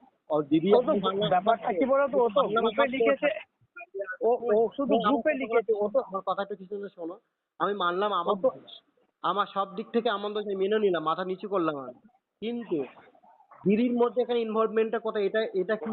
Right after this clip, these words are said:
Speaker 1: প্রুফ আছে? ইনভলভমেন্ট নেই এখানে কোনো। সে
Speaker 2: না, না, বুঝতে পেরেছি আমি সেগুলো।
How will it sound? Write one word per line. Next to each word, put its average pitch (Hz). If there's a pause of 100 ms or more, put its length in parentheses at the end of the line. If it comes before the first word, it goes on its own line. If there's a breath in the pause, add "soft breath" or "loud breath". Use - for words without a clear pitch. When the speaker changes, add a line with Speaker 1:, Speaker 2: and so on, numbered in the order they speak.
(120)
Speaker 1:
প্রুফ 190
আছে? -
ইনভলভমেন্ট 196
নেই 214
এখানে 190
কোনো। 127 (380)
সে - (3000)
Speaker 2:
না, 254
না, 233
বুঝতে 208
পেরেছি 208
আমি 202 (300)
সেগুলো। 208